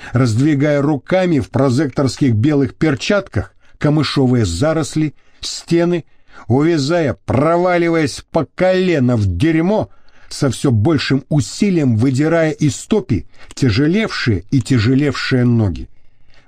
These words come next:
Продавился под самый забор и упёрся в бетонное жерло. Вот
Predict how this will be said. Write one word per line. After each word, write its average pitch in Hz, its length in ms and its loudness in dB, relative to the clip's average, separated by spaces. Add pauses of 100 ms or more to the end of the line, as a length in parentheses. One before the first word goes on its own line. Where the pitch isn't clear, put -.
Продавился 170 840 0
под - 280 -4
самый 117 460 0
забор 98 920 0 (880)
и 247 240 2 (100)
упёрся 143 840 0
в 92 100 -2
бетонное 135 1040 0 (380)
жерло. 73 640 -4 (1160)
Вот 110 580 0